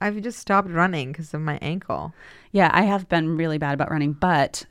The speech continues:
Speaker 2: uh, my family and I run it every year. It's my husband's birthday, and this is the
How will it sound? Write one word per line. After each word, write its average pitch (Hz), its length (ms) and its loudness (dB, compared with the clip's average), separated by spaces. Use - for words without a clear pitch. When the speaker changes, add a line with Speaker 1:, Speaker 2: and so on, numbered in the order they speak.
Speaker 2:
uh, 160 160 2
my 156 140 0
family 190 280 -2
and 226 100 -2
I 214 100 -2
run 196 160 0
it 190 100 -2
every 180 240 -4
year. 165 340 0
It's - 220 -6
my 160 80 -2
husband's 160 400 -4
birthday, 156 520 -2
and 165 160 -2
this 156 180 -4
is 160 100 -10
the 147 380 -4